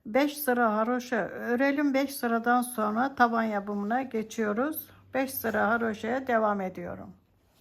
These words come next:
Düzünde de tersinde de ters örgü yapalım.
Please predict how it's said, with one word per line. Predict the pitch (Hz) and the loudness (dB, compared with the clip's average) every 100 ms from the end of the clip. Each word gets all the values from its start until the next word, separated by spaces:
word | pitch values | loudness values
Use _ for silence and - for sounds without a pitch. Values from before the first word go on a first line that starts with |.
| _ _ _ _ _ _ _ _ _ _ _ _ _ | _ _ _ _ _ _ _ _ _ _ _ _ _
Düzünde | 254 285 269 226 | -2 0 2 0
de | 214 208 | -2 2
tersinde | 262 269 277 269 254 | 2 2 -2 -2 0
de | 269 277 | -2 0
ters | 240 226 - | 0 0 -4
örgü | 196 208 | -6 -4
yapalım. | 247 208 - 190 98 170 | -4 -4 -6 -10 -10 -20